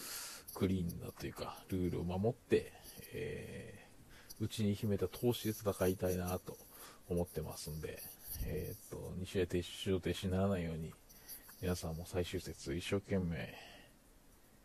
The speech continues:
応援しましょうと。いうことで、えーっと、本当に何も話が、内容のない話で申し訳ないんですが、とりあえず水曜日、えー、テレビにかじりついて二試合を見ましょうという話でした。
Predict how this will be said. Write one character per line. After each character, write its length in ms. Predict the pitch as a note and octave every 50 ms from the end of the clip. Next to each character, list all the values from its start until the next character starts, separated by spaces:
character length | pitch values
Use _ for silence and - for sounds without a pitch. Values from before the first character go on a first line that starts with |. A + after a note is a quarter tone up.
| - - - -
応 220 | G2+ F2+ F2 E2
援 180 | D#2+ E2 E2+ E2+ - - - - - - - - -
し 140 | - - -
ま 100 | F#2 F2
し 80 | E2 E2+
ょ 40 | -
う 20 | -
と。 80 | - - - - - - - - - - - - - - - - - - - - - - - - - - - - - -
い 40 | A#2+
う 40 | A#2
こ 140 | - - -
と 120 | - G2
で、 220 | F2+ F#2 - - - - - -
え 280 | F2+ F2+ F2+ F2+ F2 F2
ー 0 |
っ 120 | - -
と、 100 | - F2
本 320 | F2 F2 - - - - - - - - - - -
当 60 | G#2
に 40 | G2+ G2 G2 G2+
何 60 | G2+ G2+ G2
も 60 | F#2+
話 440 | F#2 - - F#2+ F#2 F2 - - F2+
が、 100 | F2 - - - - - - - - - - - - - - - G2
内 160 | F#2+ F#2+ G2+
容 140 | G2+ G2 G2+
の 60 | G2
な 80 | G2
い 40 | F2
話 260 | F#2 F#2 F2 F2 -
で 60 | - E2
申 180 | F2 F2 F2
し 100 | - - F2+
訳 120 | F2+ F#2+
な 80 | F#2 E2+
い 40 |
ん 20 | D2
で 60 | -
す 120 | - -
が、 60 | F2+ F2
と 260 | - - - - G2
り 40 | G#2
あ 40 |
え 20 | G#2
ず 80 | -
水 240 | - - - A2 G#2+
曜 180 | A2 A2+ G#2 F2+ G#2+
日、 160 | G2 - - - - - - - - - - -
え 560 | - F2 F2+ F2+ F2 E2+ F2 F2 F2 F2+ F2+ -
ー、 40 |
テ 80 | - G#2+
レ 60 | F#2+
ビ 120 | F2 F2 E2+
に 80 | E2+
か 180 | - - - F2
じ 100 | F2+ F2+
り 100 | F2 E2+
つ 120 | - -
い 60 | D#2+
て 180 | D#2 - - F2
二 140 | F2 F2 F2
試 300 | - - F#2+ F2 D#2+ D#2+
合 40 | D#2+
を 20 |
見 120 | E2+ F2
ま 140 | F2 F2+ F2
し 100 | - -
ょ 80 | A2 F#2+
う 40 | F2
と 100 | - -
い 40 |
う 40 | -
話 280 | - - - - - -
で 120 | - -
し 100 | - -
た。 140 | - - -